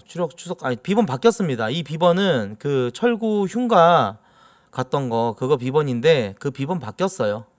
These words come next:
예. 이 비번에서 또 바뀌었습니다. 예. 음. "추석 잘 보내라, 마."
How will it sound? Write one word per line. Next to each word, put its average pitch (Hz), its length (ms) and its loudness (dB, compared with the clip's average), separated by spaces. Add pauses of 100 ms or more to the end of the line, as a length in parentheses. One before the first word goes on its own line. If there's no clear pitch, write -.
예. 110 240 -8 (420)
이 147 120 -8
비번에서 139 380 -2
또 143 120 -2
바뀌었습니다. 113 680 -8 (240)
예. 104 240 -8 (640)
음. 98 360 -10 (1000)
"추석 156 200 -8
잘 117 180 -8
보내라, 120 380 -2
마." 101 240 -10